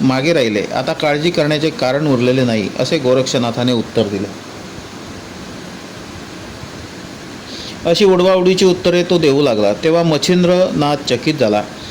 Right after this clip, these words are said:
व आपल्याला मिळालेल्या विटेची हकीकत सांगून, "ती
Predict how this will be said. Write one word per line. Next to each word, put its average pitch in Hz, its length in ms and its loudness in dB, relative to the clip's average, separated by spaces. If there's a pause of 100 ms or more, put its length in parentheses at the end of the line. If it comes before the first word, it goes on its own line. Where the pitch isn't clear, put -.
(340)
व 156 60 4
आपल्याला 170 500 4
मिळालेल्या 156 500 4
विटेची 147 440 2
हकीकत 127 480 0
सांगून, 120 400 4
"ती 160 180 2